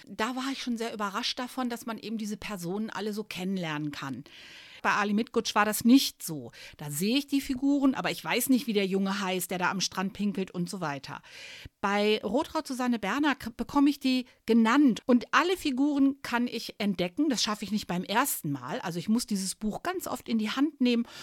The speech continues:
und kann immer nach und nach und nach mit dem Betrachten, mit dem Kind, mit dem ich's ansehe oder auch allein,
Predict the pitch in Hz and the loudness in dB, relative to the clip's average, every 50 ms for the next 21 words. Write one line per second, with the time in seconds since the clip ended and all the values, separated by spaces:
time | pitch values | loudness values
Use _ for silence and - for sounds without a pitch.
0 | - - - - 190 196 - - 220 220 - - 277 277 311 302 302 302 - - | -18 -12 -4 -2 -2 -2 -2 -4 -4 -4 0 4 6 6 6 6 4 2 0 0
1 | 202 208 214 254 311 311 - - - 196 - - 208 240 277 269 - 180 185 - | 0 2 2 2 0 -2 -4 -6 -6 -6 -2 0 0 0 0 -2 -4 -6 -6 -4
2 | - 190 196 226 247 - - 220 240 - 226 220 220 214 202 - - _ _ _ | -2 0 0 0 0 0 -2 -2 -2 0 0 0 0 -2 -4 -6 -12 _ _ _
3 | _ _ - 180 180 - - 214 254 311 - - - - 277 254 233 202 - 190 | _ _ -4 -4 -2 -2 0 0 0 0 0 -6 -2 2 4 4 4 2 0 -2
4 | 180 175 170 170 175 - _ _ _ _ _ - 185 170 - - 285 320 359 381 | -2 -2 -2 -4 -6 -10 _ _ _ _ _ -18 -14 -10 -2 0 0 0 0 0
5 | - 277 269 - 262 247 240 247 - - - 214 226 226 220 202 220 214 214 - | 0 0 2 4 4 4 4 2 0 -2 -2 -2 -2 -2 -2 -2 -2 -2 -2 -4
6 | 180 175 170 143 98 156 - - 156 156 170 175 208 247 269 294 | -4 -6 -4 -4 -6 -6 -8 -8 -8 -6 -4 -2 0 0 0 -2